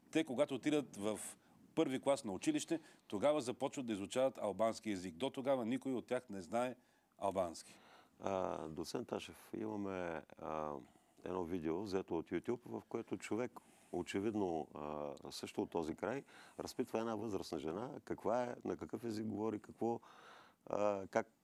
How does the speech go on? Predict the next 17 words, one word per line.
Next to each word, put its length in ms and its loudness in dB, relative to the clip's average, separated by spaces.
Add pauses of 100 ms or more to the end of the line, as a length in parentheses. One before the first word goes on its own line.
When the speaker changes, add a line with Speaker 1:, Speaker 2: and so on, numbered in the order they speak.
(180)
Speaker 2:
как 240 4
се 120 2
чувства. 420 -2
Сега 220 0
ще 220 2
пуснем 420 0
едно 160 4
откъсче 360 -6
от 140 -2
него. 340 2 (760)
А, 720 4 (1600)
видеото 540 4
е 60 2
на 260 2 (720)
един 240 4
хубав, 440 2
стар 480 4